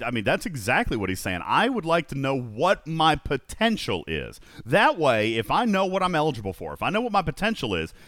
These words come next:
and something pops up, and, and it's, you know, maybe the second best assignment that I'm even eligible for, then I'll go ahead and run it. But, but if it's the second best assignment that maybe I'm eligible for, but I don't like it,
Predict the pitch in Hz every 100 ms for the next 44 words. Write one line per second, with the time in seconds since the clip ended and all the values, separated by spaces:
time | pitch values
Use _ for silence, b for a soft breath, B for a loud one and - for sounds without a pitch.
0 | B 151 139 - 233 214 156 - 165 143
1 | - 233 214 143 b b b - 156 160
2 | 156 151 139 135 - 151 147 147 165 -
3 | 170 139 139 151 131 123 - 185 160 139
4 | 151 147 - - 147 175 165 123 131 135
5 | 135 117 180 220 123 107 107 120 175 180
6 | 180 170 151 156 247 131 b b - 180
7 | 233 196 - 135 302 208 98 b b b
8 | 190 220 190 175 - 160 - 214 262 240
9 | 190 165 156 - 175 175 139 - 127 127
10 | 143 131 120 151 190 139 120 120 117 113
11 | - 127 147 180 143 139 123 113 131 233
12 | - 95 92